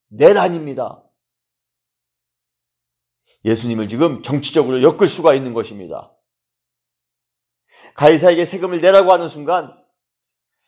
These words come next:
백성들에게, "봐라, 예수님이라고 하지만 저 사람은 지금 세금을 내는 것에 동조한 사람이다."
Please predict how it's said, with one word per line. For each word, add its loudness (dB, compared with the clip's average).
백성들에게, -8
"봐라, 0
예수님이라고 -2
하지만 -4
저 -12
사람은 -10
지금 -8
세금을 -2
내는 -4
것에 -6
동조한 -2
사람이다." -12